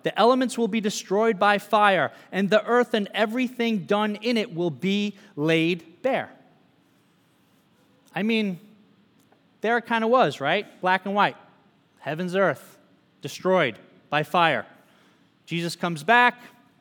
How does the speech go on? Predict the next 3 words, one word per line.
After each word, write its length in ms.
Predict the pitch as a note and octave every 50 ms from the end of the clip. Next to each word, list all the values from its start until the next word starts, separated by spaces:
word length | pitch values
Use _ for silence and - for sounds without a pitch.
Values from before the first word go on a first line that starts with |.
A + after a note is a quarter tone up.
| _ _ _ _ _ _ _ _
worldwide 460 | D#3 F3+ G3 F#3 E3 F3 E3+ D#3+ D3+
Hiroshima, 580 | B2 D3+ C#3+ C#3 B2+ - - C3+ A#2 G#2+ G2 - _ _ _ _ _ _ _ _ _ - - - - - _ _ _ _ _ _ _ _ _
right? 240 | - D#3+ F3 G3